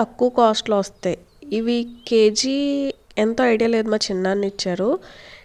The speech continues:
కేజీకి ఇన్నని వస్తాయన్నమాట కవర్స్. మనం సైజుని బట్టి తీసుకోవచ్చు, మనకు కావాల్సిన సైజు ఏ సైజు అన్నా ఒకే కాస్ట్, కేజీ ఇంతని ఉంటుంది అంతే ఈ కవర్స్. ఈ కవర్స్లోకి వేసుకుంటున్నాను. ఫస్ట్ ఈ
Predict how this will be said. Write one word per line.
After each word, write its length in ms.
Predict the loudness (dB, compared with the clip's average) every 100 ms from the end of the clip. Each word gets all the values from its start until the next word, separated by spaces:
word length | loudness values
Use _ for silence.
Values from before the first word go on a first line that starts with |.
| _
కేజీకి 600 | 2 2 2 -2 -2 -2 0 0
ఇన్నని 280 | 2 2 0
వస్తాయన్నమాట 640 | -2 -2 0 0 -2 -4 -6 -4
కవర్స్. 280 | -2 -2 0
మనం 240 | 0 0 0
సైజుని 400 | 0 0 0 0 -2
బట్టి 200 | -2 -4 -2
తీసుకోవచ్చు, 420 | -4 -2 -4 -2 -2
మనకు 200 | -2 -4 -4
కావాల్సిన 560 | -2 -2 -2 -2 -2 -2
సైజు 360 | -2 -2 0 0 0 -4 _ _ _ -4
ఏ 140 | -2 0
సైజు 240 | 2 2 2
అన్నా 200 | 2 4 4
ఒకే 200 | 4 2 4 4
కాస్ట్, 300 | 4 0 -8 0
కేజీ 320 | 4 4 4 2
ఇంతని 300 | 2 -2 0 0
ఉంటుంది 260 | -2 -4 -2
అంతే 240 | -4 -4 -4
ఈ 20 | -4
కవర్స్. 400 | -6 -6 -8 -12 -16 _ -20 -20 -20 -20 -20 -20 _ -4
ఈ 20 | 0
కవర్స్లోకి 680 | 0 2 0 0 -4 -4 0 2
వేసుకుంటున్నాను. 920 | 2 2 -2 -4 -4 -6 -6 -4 -4 -4 -6 -14 _ _ _ -18
ఫస్ట్ 400 | -10 -10 -10 -4
ఈ 20 | 0